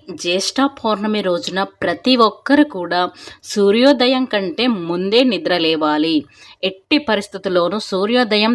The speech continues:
తర్వాత నిద్ర లేవకూడదు. సూర్యోదయం తర్వాత నిద్ర లేస్తే మీ ఇంట్లోకి దరిద్ర దేవత వస్తుంది. దరిద్ర దేవత ఉన్న ఇంట్లో లక్ష్మీదేవి నివసించదు.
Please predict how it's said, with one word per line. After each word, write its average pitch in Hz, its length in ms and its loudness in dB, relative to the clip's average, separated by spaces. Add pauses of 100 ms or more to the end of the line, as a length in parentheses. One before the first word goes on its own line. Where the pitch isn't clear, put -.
తర్వాత 156 420 -2 (540)
నిద్ర 180 340 0
లేవకూడదు. 170 800 0 (560)
సూర్యోదయం 262 640 4
తర్వాత 175 520 -2 (100)
నిద్ర 165 380 -2
లేస్తే 170 500 -2 (460)
మీ 226 200 -4
ఇంట్లోకి 233 580 -2 (100)
దరిద్ర 208 480 0
దేవత 190 420 2 (100)
వస్తుంది. 160 640 -4 (580)
దరిద్ర 226 420 2 (180)
దేవత 208 400 0
ఉన్న 180 240 -4 (100)
ఇంట్లో 170 380 0 (480)
లక్ష్మీదేవి 240 840 4
నివసించదు. 165 800 -6